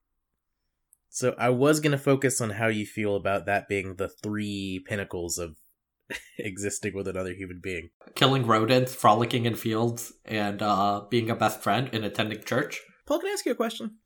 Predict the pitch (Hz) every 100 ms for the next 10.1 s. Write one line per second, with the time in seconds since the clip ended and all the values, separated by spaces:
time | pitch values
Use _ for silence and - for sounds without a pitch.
0 | _ _ - 143 233 - - _ 202 262
1 | 226 175 175 170 - _ _ _ _ _
2 | _ _ - 113 87 - - _ _ _
3 | _ _ _ - 135 143 117 113 98 87
4 | 90 90 90 95 87 90 - 143 165 180
5 | 160 131 113 - - - 117 120 117 98
6 | 101 92 101 127 139 117 110 - 104 110
7 | 104 98 90 - _ - - - 117 104
8 | - 120 95 - 202 240 208 147 123 -
9 | 180 180 185 - 78 - 82 80 92 95